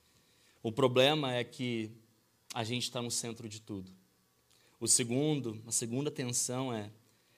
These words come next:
que é um excesso de falsa segurança,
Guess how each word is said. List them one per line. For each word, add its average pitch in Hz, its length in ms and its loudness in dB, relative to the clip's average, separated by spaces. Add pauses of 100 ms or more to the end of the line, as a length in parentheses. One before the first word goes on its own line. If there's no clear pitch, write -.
(340)
que - 80 -4
é 123 60 0
um 135 140 -4
excesso 127 960 -4 (220)
de 127 140 0
falsa 127 640 2
segurança, 113 800 -4